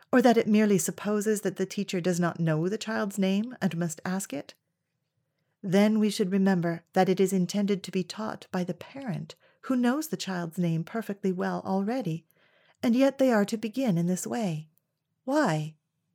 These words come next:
It is not the surname which belongs to a child at its birth which is asked for in the catechism. It is the Christian name,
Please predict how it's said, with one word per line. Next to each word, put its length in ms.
It 100
is 160
not 300
the 100
surname 560
which 220
belongs 400
to 100
a 60
child 480
at 100
its 160
birth 480
which 140
is 100
asked 320
for 300
in 160
the 80
catechism. 600
It 240
is 220
the 100
Christian 540
name, 300